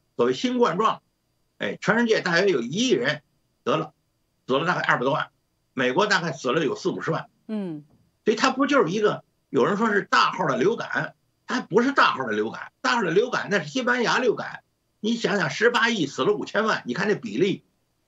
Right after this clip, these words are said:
Speaker 2: 嗯。
Speaker 1: 这，其实，所以这次呢，它就过度的反应。它为什么过度的反应呢？原因很简单，因为我在这儿认的几个病毒学的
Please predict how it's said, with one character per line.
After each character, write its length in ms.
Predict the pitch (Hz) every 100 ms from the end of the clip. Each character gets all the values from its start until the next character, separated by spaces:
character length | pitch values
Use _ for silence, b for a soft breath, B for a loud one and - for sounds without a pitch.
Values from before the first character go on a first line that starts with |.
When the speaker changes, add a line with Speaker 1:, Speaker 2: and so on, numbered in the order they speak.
| _ -
Speaker 2:
嗯。 180 | 214
Speaker 1:
这， 300 | 208 170 156
其 100 | 143 -
实， 120 | 196 -
所 160 | 202
以 80 | 240
这 300 | - 285 -
次 160 | - 131
呢， 60 |
它 80 | 170
就 120 | 202
过 240 | 208 269 160
度 220 | 247 254
的 60 | -
反 280 | - -
应。 80 | - - _ _ _ _ _ _ -
它 100 | 240
为 240 | 302 269
什 80 | 139
么 80 | 175
过 200 | 190 156
度 120 | 139
的 140 | 131
反 180 | 131 110
应 100 | 107
呢？ 140 | 117 117 _ _ -
原 160 | 131
因 100 | 190
很 180 | 135 170
简 180 | 165 -
单， 200 | - - _ _ _ -
因 160 | 202
为 40 | 220
我 160 | 135
在 80 | 120
这 60 | 170
儿 100 | 180
认 200 | 196 139
的 80 | 110
几 160 | -
个 100 | 131
病 320 | 143 240 143
毒 160 | - 202
学 160 | - 120
的 200 | 123